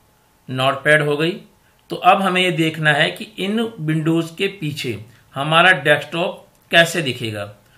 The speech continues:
तो हम क्या करेंगे, इसके task bar पे जाके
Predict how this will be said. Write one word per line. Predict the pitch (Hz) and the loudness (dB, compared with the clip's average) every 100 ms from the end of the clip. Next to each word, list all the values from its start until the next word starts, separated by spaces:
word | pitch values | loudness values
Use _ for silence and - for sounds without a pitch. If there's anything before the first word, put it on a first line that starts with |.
| _ - | _ -8
तो | 147 | -4
हम | 151 | -2
क्या | 170 170 | 2 2
करेंगे, | 175 156 151 160 220 - _ _ _ _ - | 2 0 0 -2 -4 -10 _ _ _ _ -10
इसके | 156 156 175 180 247 - _ _ _ _ _ - | -8 -6 -2 -2 -4 -12 _ _ _ _ _ 2
task | 147 170 - | 4 4 2
bar | 160 156 151 | 6 6 6
पे | 156 | 0
जाके | 147 139 135 156 | 2 2 2 -4